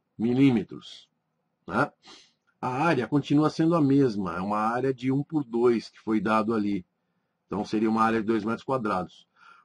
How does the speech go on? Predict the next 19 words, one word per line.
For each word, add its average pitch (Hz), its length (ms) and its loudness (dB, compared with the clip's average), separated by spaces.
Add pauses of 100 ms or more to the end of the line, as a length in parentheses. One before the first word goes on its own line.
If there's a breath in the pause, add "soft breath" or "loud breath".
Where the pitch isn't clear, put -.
(100)
Porém, 151 640 8
a - 120 -8
condutividade 131 760 0
térmica 101 460 -4
do 113 180 0
ar, 123 320 2 (1300)
né, 98 220 -10
nesse 95 300 -6
caso 92 360 -2
aí 92 120 -4
o 90 80 -4
K, 135 380 -4 (680)
ele 107 200 2
vai 113 180 0
ser 120 220 0
igual 107 400 0
a 107 140 -4
zero 113 480 0
vírgula 120 460 0